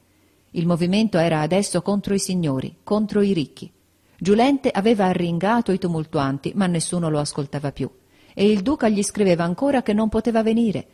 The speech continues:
che stava poco bene, che i grandi calori gli avevano rovinato lo stomaco.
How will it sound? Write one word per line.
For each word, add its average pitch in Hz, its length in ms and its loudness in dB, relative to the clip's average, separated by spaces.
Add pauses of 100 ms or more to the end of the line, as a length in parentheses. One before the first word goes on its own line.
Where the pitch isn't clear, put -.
(140)
che - 120 -2
stava 185 300 -2
poco 170 260 -2
bene, 160 360 -2 (180)
che 208 120 -4
i 185 120 0
grandi 202 460 0
calori 214 500 0
gli 190 120 -2
avevano 175 380 -2
rovinato 151 460 -4
lo 143 100 -4
stomaco. - 540 -10